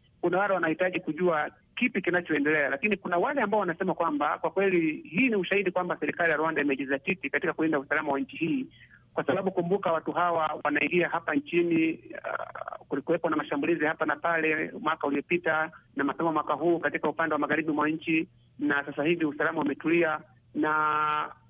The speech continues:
vile vile kumekuwepo na, na mihadhara ya hapa na pale, serikali ya Rwanda ikijaribu kusema kwamba makundi haya yanapata usaidizi wa nchi jirani, lakini kwa leo hawakuzitaja, lakini tunafahamu kwamba nchi kama Uganda pamoja na, na Burundi zimekuwa zikitajwa. Na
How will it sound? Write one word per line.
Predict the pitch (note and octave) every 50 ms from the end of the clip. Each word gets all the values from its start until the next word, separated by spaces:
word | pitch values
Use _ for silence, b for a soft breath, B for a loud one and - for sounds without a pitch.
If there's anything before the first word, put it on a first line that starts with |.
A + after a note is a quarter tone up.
| - _ _
vile | C#3+ E3+ E3+ E3
vile | E3 G#3+ B3+ C4
kumekuwepo | B3+ G3 F3+ F#3 G3 A3 A3 - G3+
na, | F3 E3 D#3 D#3 D3 D3 D3 D3+ -
na | D#3 D3+ D3
mihadhara | D3+ D3 - - A#3 G3 F3 D#3
ya | D3 F3
hapa | G#3+ - E3
na | D#3 C#3+
pale, | - - G3 G#3 F3 D3 C#3+ C3 -
serikali | - C3+ D3 - F#3+ G3+ F#3+ E3+
ya | D3+ C#3+
Rwanda | E3+ F#3+ F#3+ E3+
ikijaribu | D3+ C#3+ - C#3 D3 D#3 F3+ F3 E3
kusema | - - F3 D#3+
kwamba | C#3+ D#3+ E3+ E3 D#3 C#3+ C#3 C#3+ -
makundi | - D3+ - - D#3+ D3+ D#3
haya | F#3+ G3
yanapata | F3+ D#3 - F#3 F#3+ - E3+
usaidizi | D#3 C#3+ - - D3 C#3+ C#3 - A#3+ B3 G3 D#3 C#3+ D3 D#3+ F3+ F#3 D#3+
wa | D#3 D3+
nchi | D#3+ F3+ F#3 - -
jirani, | C#3 D3 D3+ D#3 D#3+ D3+ C#3 C#3 D3 F3+ - -
lakini | C#3+ - G3 G3 F3
kwa | F3+ E3 F3
leo | G#3+ A3+
hawakuzitaja, | F#3+ E3 - D3+ C#3+ C#3+ - F3 F3 D#3+ C#3 C#3
lakini | D3+ - F#3+ F3
tunafahamu | - F3 F3+ - E3+ E3+ E3+ D3
kwamba | - - E3+ D#3+ D3+ D3+
nchi | E3+ E3 -
kama | - E3 D#3+ D3+
Uganda | C#3+ C3 D#3+ E3 E3+ D#3+ D#3+
pamoja | D#3+ D#3 E3 D3+ D#3 D3
na, | C#3+ C#3 C#3 C3+ - C3+
na | C3+
Burundi | C3+ C3 C#3+ C#3+ E3 F3 F3 E3+ E3 E3 E3+ B B B B B B B B B _ -
zimekuwa | B3+ D4 C#4+ - D4 F3+ D#3+ -
zikitajwa. | - - - - - D3+ D3 C#3 C3 - - C3+ B2 B2+ -
Na | D3 D#3 D#3 D#3 D#3 D#3 D#3 D#3 D#3